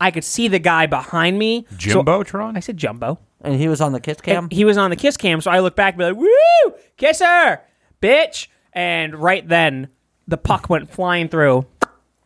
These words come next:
Speaker 1: right in the back of my cerebral cortex.
Speaker 3: How fucked up do you think that guy would be if he was going to kiss his girl? Some guy turns around and goes, "Woo, kiss her, bitch!" And then a puck flies out the front of his head and he's dead. <laughs>
Speaker 1: Right out my mouth. I'm like, "Ah!"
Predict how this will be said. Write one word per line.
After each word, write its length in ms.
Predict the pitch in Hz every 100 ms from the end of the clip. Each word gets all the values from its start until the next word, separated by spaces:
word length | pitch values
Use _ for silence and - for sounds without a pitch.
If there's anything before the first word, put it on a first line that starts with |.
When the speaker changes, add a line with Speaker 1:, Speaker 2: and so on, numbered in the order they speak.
| _
Speaker 1:
right 200 | 175 208
in 60 |
the 60 | 208
back 260 | 185 196 196
of 60 |
my 120 | 180
cerebral 420 | 156 170 170 165 156
cortex. 580 | 170 143 143 127 - - _ _ _ _
Speaker 3:
How 200 | 160 202
fucked 280 | 320 440 -
up 120 | 214
do 80 | 180
you 60 |
think 140 | 160 160
that 180 | 143 120
guy 180 | 127
would 220 | 131 131 110
be 280 | 117 113 - _ _ _ _ _ _
if 140 | 196 165
he 80 | 175
was 240 | 160 -
going 240 | - 160
to 60 | 160
kiss 160 | - 160
his 140 | 151
girl? 400 | 131 135 143 151 - _ _ _
Some 160 | 180
guy 200 | 160 135
turns 240 | 135 151 143
around 200 | 139 147
and 80 |
goes, 180 | 143 147
"Woo, 440 | 208 466 571 523 262
kiss 260 | 330 494
her, 160 | 392 262
bitch!" 340 | 220 269 320
And 140 | 311 190
then 220 | - 269
a 140 | 208 196
puck 340 | - 208 -
flies 320 | 359 202 220
out 140 | 214 208
the 120 | 294
front 200 | 196 294
of 40 |
his 160 | 226 294
head 180 | 196 208
and 80 | 190
he's 160 | 214
dead. 360 | 175 196 165 269 349
<laughs> 60 | -
Speaker 1:
Right 220 | 185 202
out 100 | 208
my 120 | 196
mouth. 340 | 170 160 139 -
I'm 60 |
like, 120 | 147 156
"Ah!" 220 | 131 -